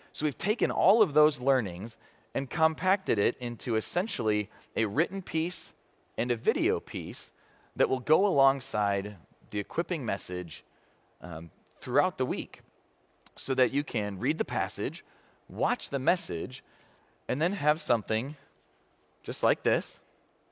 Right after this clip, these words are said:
that includes discussion questions, you know, ways to explore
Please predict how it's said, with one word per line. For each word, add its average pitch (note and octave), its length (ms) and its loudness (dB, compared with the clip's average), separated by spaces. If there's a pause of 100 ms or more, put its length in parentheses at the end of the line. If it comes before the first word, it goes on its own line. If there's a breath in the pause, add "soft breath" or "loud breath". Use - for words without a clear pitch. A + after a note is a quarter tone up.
(460 soft breath)
that A#2 120 2
includes B2 680 -2 (540)
discussion C#3+ 480 -4
questions, D3 680 0 (360 soft breath)
you G#2+ 60 -8
know, G2 80 -6
ways C3 240 2
to C#3 140 -4
explore C#3 760 2